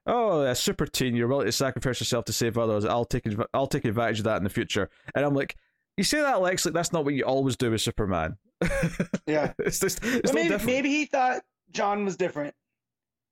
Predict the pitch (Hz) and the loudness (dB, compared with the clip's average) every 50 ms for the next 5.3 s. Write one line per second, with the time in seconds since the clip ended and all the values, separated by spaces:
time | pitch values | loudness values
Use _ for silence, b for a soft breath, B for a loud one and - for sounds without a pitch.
0 | _ _ - 151 156 156 160 - - _ _ _ _ _ _ - 156 170 185 208 | _ _ -2 0 0 0 0 -2 -6 _ _ _ _ _ _ -4 -2 0 0 2
1 | 196 214 202 190 196 202 180 - 185 190 185 185 165 180 170 127 - _ _ _ | 2 0 2 2 2 2 0 0 0 0 2 2 2 0 -2 -4 -8 _ _ _
2 | - 156 - _ _ - - 165 156 143 165 160 151 170 160 - 170 160 160 151 | -10 -10 -10 _ _ -2 0 0 2 2 0 0 0 0 0 2 2 2 0 0
3 | 127 156 147 143 139 139 135 131 135 127 - 131 131 139 - - _ _ _ _ | 0 0 0 0 0 0 0 0 -2 -2 0 -2 -2 -2 -4 -6 _ _ _ _
4 | _ _ _ _ _ _ _ _ _ _ _ _ _ _ _ _ 120 120 123 123 | _ _ _ _ _ _ _ _ _ _ _ _ _ _ _ _ -4 -2 0 0
5 | 123 123 120 123 123 | 0 0 -2 -2 -4